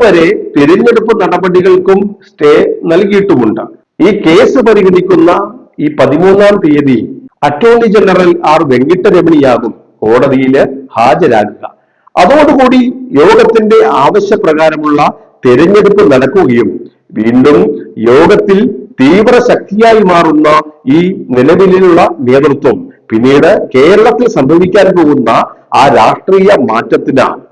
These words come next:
സാക്ഷ്യം വഹിക്കുക മാത്രമല്ല, ആ മാറ്റത്തിൽ പങ്കാളികളാകുകയും ചെയ്യും. അതിൽ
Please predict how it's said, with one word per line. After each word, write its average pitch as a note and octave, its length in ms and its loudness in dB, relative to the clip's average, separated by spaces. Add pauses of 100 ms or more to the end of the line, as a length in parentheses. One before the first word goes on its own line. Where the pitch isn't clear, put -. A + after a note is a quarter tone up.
(160)
സാക്ഷ്യം D#3 680 0
വഹിക്കുക F#3 440 -2 (120)
മാത്രമല്ല, A2 560 0 (540)
ആ - 20 2 (180)
മാറ്റത്തിൽ G#3 500 2 (400)
പങ്കാളികളാകുകയും F3+ 1300 2
ചെയ്യും. G2+ 220 -10 (440)
അതിൽ B2+ 160 2